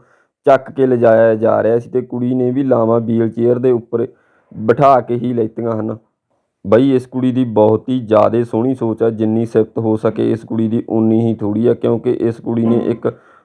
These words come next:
ਬੁਝੇ ਹੋਏ ਦੀਵੇ 'ਤੇ ਤੀਲੀ ਲਾ ਕੇ ਚਾਰੇ ਪਾਸੇ ਰੋਸ਼ਨੀ ਕਰ ਦਿੱਤੀ। ਬਾਈ, ਇਸ ਤਰ੍ਹਾਂ ਦੀਆਂ ਕੁੜੀਆਂ ਕਰਮਾਂ ਵਾਲੇ ਮੁੰਡਿਆਂ ਨੂੰ ਹੀ ਮਿਲਦੀਆਂ ਹਨ। ਜਿਨ੍ਹਾਂ ਮੁੰਡਿਆਂ ਦੇ ਮੋਤੀ ਪੁੰਨ ਕਰੇ ਹੁੰਦੇ ਹਨ, ਉਹਨਾਂ ਨੂੰ ਇਸ ਤਰ੍ਹਾਂ ਦੀਆਂ ਕੁੜੀਆਂ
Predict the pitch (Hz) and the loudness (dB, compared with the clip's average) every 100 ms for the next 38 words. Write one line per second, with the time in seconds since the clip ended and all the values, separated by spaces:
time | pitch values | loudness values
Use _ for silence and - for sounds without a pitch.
0 | - 113 120 151 143 131 120 120 120 120 | -10 -2 2 4 4 4 2 -2 -2 -2
1 | 120 120 127 120 147 131 117 113 120 123 | -2 -4 -6 -2 0 4 4 2 -2 -6
2 | 123 _ _ _ _ _ 131 127 123 120 | -8 _ _ _ _ _ 2 4 4 2
3 | 127 123 120 117 113 120 110 110 107 110 | 0 0 -2 -2 -4 -4 -2 -2 -4 -8
4 | 104 101 - _ _ _ _ _ 113 107 | -10 -12 -14 _ _ _ _ _ 0 2
5 | 127 131 120 - 123 123 127 123 120 120 | 4 2 0 -2 -2 0 -2 -4 -4 -2
6 | 123 127 120 113 113 117 113 120 117 107 | -2 0 0 2 2 2 2 0 0 0
7 | 113 113 117 120 123 107 104 104 110 113 | 0 -2 -2 -2 -2 -2 -4 -4 -2 -2
8 | 110 113 120 127 113 110 113 117 113 110 | -2 0 0 0 0 2 0 0 -2 -4
9 | 113 110 110 110 110 110 110 104 113 110 | -6 -4 -2 0 0 0 0 -2 -2 0
10 | 113 110 113 123 120 104 113 117 113 110 | -2 -2 0 0 0 -2 -4 -2 0 0
11 | 117 113 110 110 | -2 -2 -2 -2